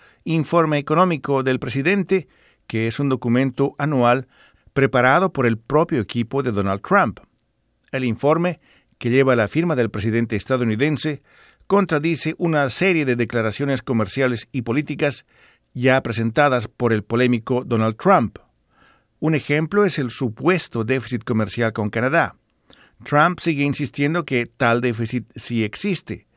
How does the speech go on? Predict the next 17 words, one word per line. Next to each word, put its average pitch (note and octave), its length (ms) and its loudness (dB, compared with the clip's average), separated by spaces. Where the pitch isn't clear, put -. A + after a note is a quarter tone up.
pero F3 260 2
el E3+ 140 -2
documento D#3 560 0
que C3 140 -4
firmó C#3+ 500 2
señala D3+ 420 0
que C#3+ 200 -4
Canadá C#3+ 500 2
es C3+ 320 -4
uno D3+ 240 0
de B2+ 120 2
los A2+ 180 0
pocos G3+ 480 -2
países A#2 520 -4
en F#3+ 120 0
el C3+ 100 0
mundo C#3 440 0